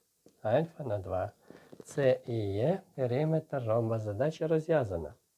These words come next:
Давайте з вами пройдемося по ходу розв'язання і пригадаємо, які властивості ми з вами використали.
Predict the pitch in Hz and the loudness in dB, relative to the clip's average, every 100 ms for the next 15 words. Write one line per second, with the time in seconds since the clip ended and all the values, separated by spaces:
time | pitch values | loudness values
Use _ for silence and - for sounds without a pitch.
0 | _ _ _ _ _ - 135 131 151 175 | _ _ _ _ _ 0 2 4 4 2
1 | 190 143 143 127 127 127 143 131 160 143 | 0 2 4 6 4 2 0 2 4 4
2 | 127 113 - 131 147 123 117 113 107 101 | 2 -2 -4 -2 0 0 0 -2 -2 -4
3 | 107 104 120 147 135 139 131 139 160 147 | -4 -2 0 0 -2 -2 -2 0 0 2
4 | 143 135 - 180 175 175 - 131 135 147 | 0 0 -4 0 0 0 0 2 2 -2
5 | - 113 104 151 170 110 135 147 123 104 | -6 -4 0 0 0 0 0 0 -2 -4
6 | 101 101 113 - 98 101 | -4 -8 -8 -10 -8 -8